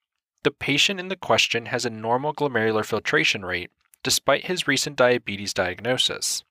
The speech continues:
The feature of the glomerulus that permits albumin, a negatively charged protein, to be filtered less readily than sodium is the negatively charged basement membrane. The glomerular filtration barrier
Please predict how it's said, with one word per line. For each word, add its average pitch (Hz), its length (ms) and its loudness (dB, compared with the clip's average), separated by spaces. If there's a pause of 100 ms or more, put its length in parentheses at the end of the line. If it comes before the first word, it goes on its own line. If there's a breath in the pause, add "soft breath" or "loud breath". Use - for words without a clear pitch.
(560)
The 131 160 0
feature 190 480 2
of 180 80 0
the 185 80 2
glomerulus 113 720 2
that - 160 0
permits 131 420 -2
albumin, 135 560 -2 (220)
a 127 80 0
negatively 160 640 0
charged - 420 2
protein, 147 560 -2 (220)
to - 100 -2
be 135 140 0 (100)
filtered 147 460 0
less 131 280 4
readily 107 300 4
than 98 160 -6
sodium 98 600 -2 (360)
is 127 120 0
the 143 100 0
negatively 160 640 0
charged - 420 2
basement 90 360 -4
membrane. 101 460 0 (800)
The 143 100 2
glomerular 139 600 4
filtration 165 580 2
barrier 95 500 2